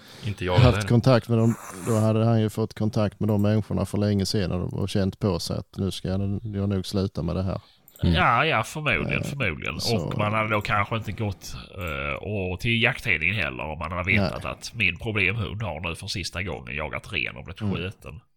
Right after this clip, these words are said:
Speaker 2: Nej.
Speaker 4: Men, eh, nej, det känns alltså, det, det luktar pyton.
Speaker 2: Mm. Ja, så jag,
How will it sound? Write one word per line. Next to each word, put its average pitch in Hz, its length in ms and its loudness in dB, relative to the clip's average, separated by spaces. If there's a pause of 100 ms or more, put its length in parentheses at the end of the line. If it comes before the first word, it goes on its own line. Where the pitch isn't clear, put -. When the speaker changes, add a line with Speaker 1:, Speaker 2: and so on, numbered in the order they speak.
(1800)
Speaker 2:
Nej. 110 280 2 (260)
Speaker 4:
Men, 65 100 -10
eh, - 60 -10 (1160)
nej, 113 600 4 (100)
det 110 140 -6
känns 87 520 -6
alltså, - 300 -12 (680)
det, 73 100 -8
det 95 180 -8
luktar - 520 -8 (140)
pyton. 90 460 -10 (540)
Speaker 2:
Mm. 101 220 2 (540)
Ja, 110 360 6
så - 180 -2
jag, 85 240 0